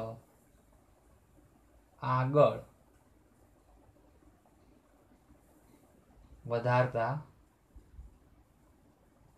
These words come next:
જવું. ક્રમશઃ આગળ વધે છે, ક્રમશઃ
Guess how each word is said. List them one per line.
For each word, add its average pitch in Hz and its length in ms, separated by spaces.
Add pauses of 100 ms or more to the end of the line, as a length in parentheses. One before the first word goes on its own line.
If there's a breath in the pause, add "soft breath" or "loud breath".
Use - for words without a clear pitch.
(220)
જવું. - 240 (840)
ક્રમશઃ 151 380 (280)
આગળ 123 340 (760)
વધે 160 340 (100)
છે, 127 100 (1300)
ક્રમશઃ 127 480